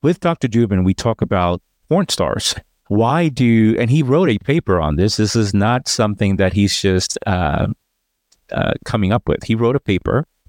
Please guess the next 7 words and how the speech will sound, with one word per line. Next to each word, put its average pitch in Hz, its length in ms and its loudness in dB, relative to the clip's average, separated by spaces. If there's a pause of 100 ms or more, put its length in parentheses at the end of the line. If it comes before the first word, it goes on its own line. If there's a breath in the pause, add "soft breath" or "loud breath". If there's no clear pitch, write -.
(340 soft breath)
and 131 480 0
we 131 220 2
wrote, 143 400 0
he 135 200 0
also 147 360 0
did 123 360 0
a 107 440 4